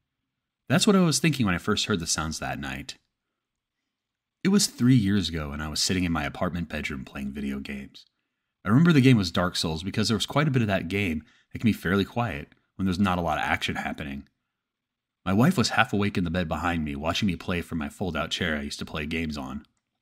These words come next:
I didn't like sitting on the bed. It was too far away, especially with a sleepy wife I have to share it with. Every time I turned my back from the chair, she was drifting off a little bit more each time.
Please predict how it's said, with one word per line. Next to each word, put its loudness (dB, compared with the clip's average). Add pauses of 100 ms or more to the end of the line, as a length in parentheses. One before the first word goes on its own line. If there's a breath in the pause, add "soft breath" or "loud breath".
(540)
I -2
didn't 4
like 2
sitting 4
on 6
the 0
bed. 0
It -6
was -6
too 0
far 2
away, 0
especially 2
with 2
a -6
sleepy -2
wife -2
I -2
have -6
to -18
share -4
it -12
with. -14 (2250)
Every 4
time 6
I 6
turned 4
my 6
back 0
from -6
the -4
chair, -4
she -4
was -8
drifting -6
off -8
a -8
little -6
bit -10
more -4
each -4
time. -4